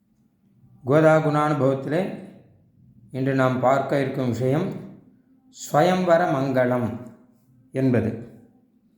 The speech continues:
எந்த மங்கள காரியங்கள், விவாகம் முதலானது நடக்கும்போது வாத்திய கோஷம் சிறப்பாக இருக்கும். அந்த வாத்திய கோஷம் என்பது மங்களம் என்பது மட்டுமல்ல,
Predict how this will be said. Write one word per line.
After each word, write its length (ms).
எந்த 640
மங்கள 560
காரியங்கள், 960
விவாகம் 800
முதலானது 540
நடக்கும்போது 840
வாத்திய 480
கோஷம் 420
சிறப்பாக 600
இருக்கும். 500
அந்த 220
வாத்திய 340
கோஷம் 440
என்பது 320
மங்களம் 560
என்பது 260
மட்டுமல்ல, 760